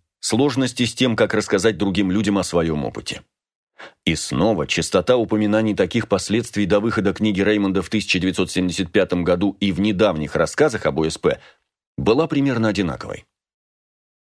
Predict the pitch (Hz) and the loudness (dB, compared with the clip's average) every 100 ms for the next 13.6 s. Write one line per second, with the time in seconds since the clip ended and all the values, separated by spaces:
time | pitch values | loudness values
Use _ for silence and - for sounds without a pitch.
0 | - 71 87 101 90 85 85 98 98 90 | -10 -2 -2 0 0 -2 0 0 2 0
1 | 90 90 - 98 95 90 - 90 87 87 | 0 -2 0 -2 -2 -4 0 0 2 2
2 | 95 98 87 82 90 82 85 101 120 101 | 2 2 0 0 -2 -2 -2 0 -2 0
3 | 90 90 80 80 76 73 - 76 69 60 | 0 0 -2 -4 -4 -6 -4 -4 -2 -4
4 | - 82 _ _ _ _ _ _ 95 92 | -6 -16 _ _ _ _ _ _ 2 4
5 | 104 104 104 98 87 92 - 127 113 - | 2 2 2 2 0 0 2 0 0 0
6 | 101 95 113 117 110 101 110 107 92 104 | 2 2 2 0 2 2 2 0 2 4
7 | 104 92 92 92 78 90 - 90 90 87 | 4 2 0 -2 -2 -2 0 0 0 0
8 | 85 82 80 120 120 127 135 123 - 117 | -2 0 0 0 0 0 0 0 0 0
9 | 117 - 117 113 95 110 104 87 85 - | 0 -2 2 4 2 0 0 -2 -2 -4
10 | 80 71 64 - - - _ _ _ _ | -2 -2 -4 -8 -12 -16 _ _ _ _
11 | _ _ _ _ _ - 80 135 143 135 | _ _ _ _ _ -2 2 2 2 0
12 | 143 127 117 120 120 123 110 95 - 143 | 0 -2 0 0 2 0 0 -2 0 0
13 | 131 92 76 69 60 55 | 0 -2 -2 -6 -6 -10